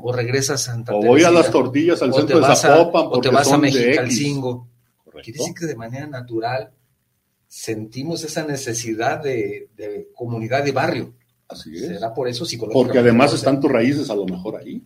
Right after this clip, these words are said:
Speaker 1: Tal vez pueden estar tus raíces o tus papás
Speaker 2: Entonces,
Speaker 1: que vivieron ahí.
Speaker 2: porque hay esa tradición, porque va uno a la calidad
Speaker 1: Sí.
Speaker 2: muchas veces de los productos
Speaker 1: Oye,
Speaker 2: o
Speaker 1: tú
Speaker 2: donde lo están
Speaker 1: tú puedes decir,
Speaker 2: fabricando
Speaker 1: Oye, y,
Speaker 2: o a saludar a las personas.
Speaker 1: ¿y por qué vas a la panadería que está en Analco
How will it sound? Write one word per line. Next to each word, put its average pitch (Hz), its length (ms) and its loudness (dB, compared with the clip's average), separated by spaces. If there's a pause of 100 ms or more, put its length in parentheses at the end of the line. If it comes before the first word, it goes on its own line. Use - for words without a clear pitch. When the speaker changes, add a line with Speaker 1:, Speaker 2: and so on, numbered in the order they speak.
Speaker 1:
Tal - 160 -10
vez - 220 -6
pueden 104 160 -12
estar 107 200 -10
tus - 140 -16
raíces 104 280 -8
o 113 120 -2
tus - 140 -16
papás - 640 -8 (500)
Speaker 2:
Entonces, 113 460 -2
Speaker 1:
que 98 80 -10
vivieron 117 400 -6
ahí. 139 320 -10 (440)
Speaker 2:
porque 117 260 -2
hay 127 80 4
esa 143 200 -2
tradición, 120 840 -2
porque 104 580 -4 (720)
va 110 140 4
uno 123 260 2
a 117 40 2
la 101 200 -2
calidad 98 880 -2
Speaker 1:
Sí. 107 140 -12
Speaker 2:
muchas 104 260 -6
veces 120 460 -2
de 110 80 -6
los 90 200 -6
productos 127 580 -4
Speaker 1:
Oye, 120 80 -6
Speaker 2:
o 123 180 6
Speaker 1:
tú 123 60 6
Speaker 2:
donde 110 200 4
lo 104 60 0
están 113 240 -2
Speaker 1:
tú 117 180 0
puedes 135 180 2
decir, 131 200 2
Speaker 2:
fabricando 147 60 2
Speaker 1:
Oye, 147 440 2
y, 127 80 2
Speaker 2:
o 127 80 10
a 127 40 8
saludar 117 520 4
a 120 60 0
las 101 160 -4
personas. 113 440 -4
Speaker 1:
¿y - 20 -2
por 147 240 -2
qué 170 120 0
vas 170 320 2
a 135 300 4
la 123 180 2
panadería 135 440 0
que - 80 -14
está 147 160 -4
en 147 80 -2
Analco 156 640 0